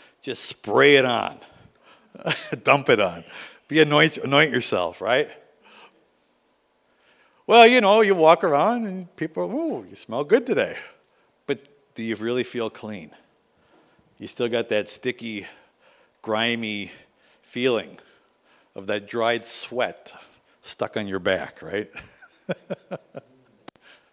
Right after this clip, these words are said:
So deep down, you don't really have the confidence. You go day by day by day, and you just keep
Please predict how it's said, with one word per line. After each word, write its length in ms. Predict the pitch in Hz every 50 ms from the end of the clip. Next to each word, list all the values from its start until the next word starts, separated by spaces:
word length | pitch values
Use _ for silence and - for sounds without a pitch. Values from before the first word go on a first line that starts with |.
| _ _ _ _ _ _ _ _ _ _ _
So 140 | - - 147
deep 240 | 143 175 208 196 202
down, 260 | 214 214 208 202 196
you 100 | 190 180
don't 120 | 170 185 180
really 160 | 180 175 175
have 100 | 175 160
the 60 | 160
confidence. 720 | - - - 165 165 180 175 - 135 101 80 - - -
You 80 | 156 170
go 160 | 156 175 170
day 240 | 170 185 185 196 190
by 160 | 165 175 165
day 240 | 156 175 185 190 185
by 160 | 160 160 156
day, 340 | 156 156 180 190 180 147 131
and 80 | 131 143
you 80 | 139
just 180 | 151 170 160 -
keep 280 | - 165 170 - -